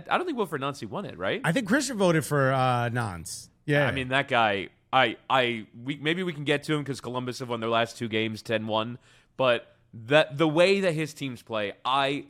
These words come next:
Speaker 1: love that guy. I have a full-on man crush for Wilfried Nancy and his style of
Speaker 2: Bro,
Speaker 1: play.
Speaker 2: I was like,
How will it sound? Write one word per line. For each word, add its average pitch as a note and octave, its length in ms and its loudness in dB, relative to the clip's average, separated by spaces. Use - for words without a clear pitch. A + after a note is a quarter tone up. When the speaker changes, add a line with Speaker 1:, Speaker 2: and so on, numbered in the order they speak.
Speaker 1:
love A#2 400 0
that F#2+ 240 -4
guy. F2 260 -4
I D3 100 2
have D#3 80 4
a A2+ 80 0
full-on C#3 560 0
man A2+ 200 -2
crush G2 220 -4
for G#2+ 120 -12
Wilfried G#2 300 -6
Nancy F#2+ 340 -6
and F2 80 -10
his F2+ 100 -14
style F#2+ 200 -6
of - 40 -2
Speaker 2:
Bro, D#3 480 2
Speaker 1:
play. - 180 -20
Speaker 2:
I F#3 260 4
was G3 280 2
like, D#3+ 340 0